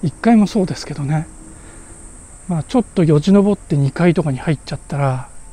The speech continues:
これ、内側からやられる感じがします。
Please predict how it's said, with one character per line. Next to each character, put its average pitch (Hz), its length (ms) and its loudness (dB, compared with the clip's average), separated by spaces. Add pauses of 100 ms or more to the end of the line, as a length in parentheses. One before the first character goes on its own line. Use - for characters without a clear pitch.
(800)
こ 175 140 -2
れ、 143 400 0
内 175 280 -2
側 175 220 6
か - 120 -2
ら 165 100 6
や 143 160 6
ら 147 120 4
れ 147 120 6
る 143 100 2
感 139 340 0
じ 139 120 0
が 131 140 0
し - 180 -4
ま 127 120 -2
す。 - 320 -14